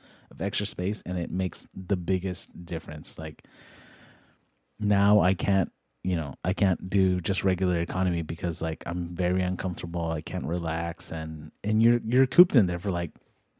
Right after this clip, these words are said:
five hours or more, like, on a longer flight. Like, on a short flight, it's fine, like, to Seattle, or,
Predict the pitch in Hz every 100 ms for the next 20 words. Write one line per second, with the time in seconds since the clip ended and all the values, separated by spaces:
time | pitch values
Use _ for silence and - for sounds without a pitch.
0 | - - 87 85 92 92 98 104 101 101
1 | 104 107 107 104 104 - 98 95 92 87
2 | 95 120 131 - 147 160 - 151 180 175
3 | - 185 175 147 - 127 95 92 90 -
4 | - - - _ _ - 104 95 92 92
5 | 92 90 90 85 82 - - - 92 82
6 | 80 76 - 82 82 80 80